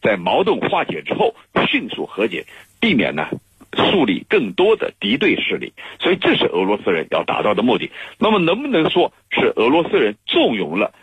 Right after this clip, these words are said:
以色列呢？那么我觉得啊，如果说你俄罗斯人对以色列狠一点啊，比如说警告明确一点，采取一些行动，那肯定以色列会有所忌惮。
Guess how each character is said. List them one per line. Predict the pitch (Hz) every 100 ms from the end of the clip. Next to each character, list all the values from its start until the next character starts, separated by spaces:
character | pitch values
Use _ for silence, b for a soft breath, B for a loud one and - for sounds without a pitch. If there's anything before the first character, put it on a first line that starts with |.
| b -
以 | 95 95
色 | 131
列 | 135
呢？ | 107 82 - _ - B
那 | 147
么 | 135 92
我 | 76
觉 | - 92
得 | 92
啊， | 71 71 - B B
如 | 110 202
果 | 190 107
说 | - 98
你 | 87 80
俄 | 95
罗 | 120 151
斯 | 190
人 | 120 80 -
对 | - 104
以 | 90
色 | - 202
列 | 180 - - _ _ _
狠 | - - 139 190
一 |
点 | 220 87 - _ _ _ _ _
啊， | - 98 90
比 | -
如 | - 117
说 | 160 - _ _ -
警 | - 98
告 | 202 170
明 | 107 120
确 | 208 - 131
一 |
点， | - 78 - _ _ _ -
采 | - 180
取 | 156 123
一 |
些 | 135 117 -
行 | - 135 202
动， | 254 - _ _ -
那 | 110
肯 | - 190 156
定 | 151
以 | - 92
色 | -
列 | 139 98
会 | 95 82
有 | 95 165
所 | - 76
忌 | - 98
惮。 | 80